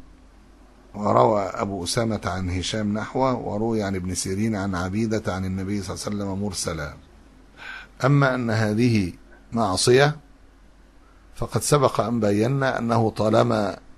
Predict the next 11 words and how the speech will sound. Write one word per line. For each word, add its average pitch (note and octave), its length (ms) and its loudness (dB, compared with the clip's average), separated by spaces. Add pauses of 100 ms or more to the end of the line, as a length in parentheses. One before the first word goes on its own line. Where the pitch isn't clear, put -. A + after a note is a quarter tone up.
(180)
كان A#2 280 2
هناك G#2+ 380 0
تخيير، A2+ 800 -2 (440)
فليس، A#2+ 560 2
آه، B2+ 200 2 (1500)
هناك G#2+ 640 0
معصية A2+ 640 0 (200)
إلا D3 440 2
لو A#2 180 2
كان C3+ 280 2
الاختيار C3 800 2